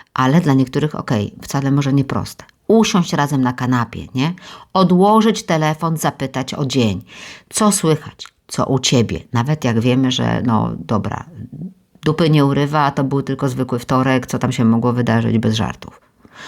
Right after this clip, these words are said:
Okazujmy zainteresowanie tej drugiej stronie. Małymi, drobnymi kroczkami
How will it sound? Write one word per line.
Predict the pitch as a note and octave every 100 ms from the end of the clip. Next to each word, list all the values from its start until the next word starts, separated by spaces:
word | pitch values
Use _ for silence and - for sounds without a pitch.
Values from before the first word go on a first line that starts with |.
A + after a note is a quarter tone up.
| - - -
Okazujmy | F3 F#3 E3 G#3+ A3+
zainteresowanie | G3+ D#3+ D3+ C#3+ C#3 C3 C3+ C3+
tej | C3 A#2+
drugiej | - A#2 A#2
stronie. | A#2+ - A2+ A#2 A#2 _ - - -
Małymi, | D#3 E3 E3+ F#3 A3 A3
drobnymi | E3+ D#3 D#3+ F#3+ G3
kroczkami | F#3+ D3+ - C3+ B2 C3 E3+